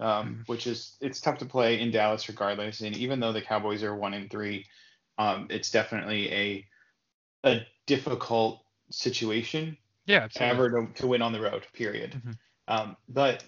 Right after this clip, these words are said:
Speaker 1: if, when you look at the Browns team as itself, like, they ran for three hundred yards,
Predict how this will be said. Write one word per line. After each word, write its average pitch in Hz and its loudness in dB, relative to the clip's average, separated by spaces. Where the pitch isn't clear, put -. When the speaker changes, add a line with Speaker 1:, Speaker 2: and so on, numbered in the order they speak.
Speaker 1:
if, 123 -8
when 131 0
you 131 2
look 156 0
at 135 -4
the 117 -6
Browns 135 -2
team 131 -2
as 110 -4
itself, 120 4
like, 113 0
they 131 2
ran 123 2
for 117 2
three 127 -2
hundred 123 4
yards, 104 0